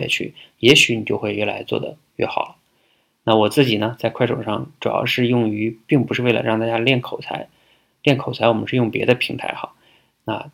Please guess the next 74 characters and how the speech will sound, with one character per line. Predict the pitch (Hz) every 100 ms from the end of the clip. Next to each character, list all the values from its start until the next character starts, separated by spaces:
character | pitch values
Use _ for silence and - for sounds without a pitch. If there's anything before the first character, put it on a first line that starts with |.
| _
记 | - 180
录 | 139 120
生 | - 190
活 | - - - _
是 | - 113
我 | -
目 | 117
前 | 117 120
的 | 104
一 | 101
个 | 101
定 | - 107
位 | 110 -
哈。 | - - _ _
如 | - 113
果 | 123
你 | 120
也 | 117
感 | -
兴 | - 117
趣 | 107
呢， | 101 101 - _
欢 | - 107
迎 | 104
来 | 101
快 | 110 - 107
手 | 117 - _ _ _
跟 | 110
我 | 104
们 | 101 101
来 | 101 101
互 | 104
动 | 107 107
哈。 | 113 123
你 | 107
可 | 107
以 | 110
看 | - 107
看 | 107
我 | 117
是 | -
怎 | 123 -
么 | 147 -
记 | -
录 | 131 117
生 | - -
活 | -
的， | - - _ _ - - _
你 | 107
可 | 113
以 |
在 | 104 117
快 | -
手 | 113 107
上 | 104
搜 | 107 - 113 117 -
汤 | -
姆 | 110
教 | 117
练， | 123 139 - _
应 | 110
该 | 107
就 | 107 101
能 | 104
找 | -
到 | - -
我。 | - - _ _ _ _ _
欢 | - 113
迎 | 107
来 | 107
我 |
们 | 104 101
这 |
里 | 107 131